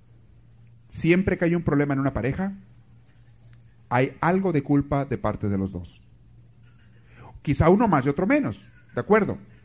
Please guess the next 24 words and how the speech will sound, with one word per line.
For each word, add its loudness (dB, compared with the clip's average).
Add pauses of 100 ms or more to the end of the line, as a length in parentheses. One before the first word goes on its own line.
(340)
Pero 0
casi -4
siempre -4 (380)
hay 0
algo -2
de -4
culpa -6
de -6
parte -8
de -4
los -8
dos. -18 (280)
Los -2
dos -2
tienen -4
que -8
cambiar -2
algo, -6 (320)
comprender -2
algo, -4 (260)
perdonar 2
algo, 0 (480)
entender -2
algo. -4